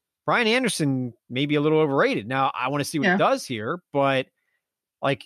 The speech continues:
Speaker 1: it's not like Brian Anderson has much of a track record that's better than Bader. <laughs> It isn't.
Speaker 2: I, yeah, and I, th-, I think with these three guys, ultimately you're going with what you need between positions or categories. The Bader concern I have, you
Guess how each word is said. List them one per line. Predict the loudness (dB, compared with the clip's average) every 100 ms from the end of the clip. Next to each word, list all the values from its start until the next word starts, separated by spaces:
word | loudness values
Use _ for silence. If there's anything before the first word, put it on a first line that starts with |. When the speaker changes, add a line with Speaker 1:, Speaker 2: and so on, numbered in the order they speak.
| _
Speaker 1:
it's | -18 -6
not | -2
like | 0 0
Brian | 0 2
Anderson | 0 0 -2
has | -4
much | -2 -6
of | -8
a |
track | -2 0 0
record | -2 -6 -8
that's | -10 -4
better | -2 -2
than | -4
Bader. | -6 -2 0 -2 _ _
<laughs> | -16 -14 -10
It | -8 -2
isn't. | -2 -4 -16 _ _ _ _ _
Speaker 2:
I, | -4 -4 0
yeah, | 2
and | 2
I, | 2
th-, | 0
I | -2
think | -2 -4 -2
with | -4
these | -2 -2 -4 -14 -8
three | -4 -2
guys, | 2 2 2
ultimately | -2 0 -2 0
you're | -2
going | 0 0 0
with | -2 -4
what | -4 -4
you | -4
need | -6 -4 -6
between | -8 -8 -10 -8
positions | -6 -6 -6 -6 -8
or |
categories. | -8 -4 -4 -2 0 0 -2 -10 -20 -4
The | -4
Bader | 0 -2 -2 -2
concern | -2 0 2
I | 2
have, | 0 -2
you | -2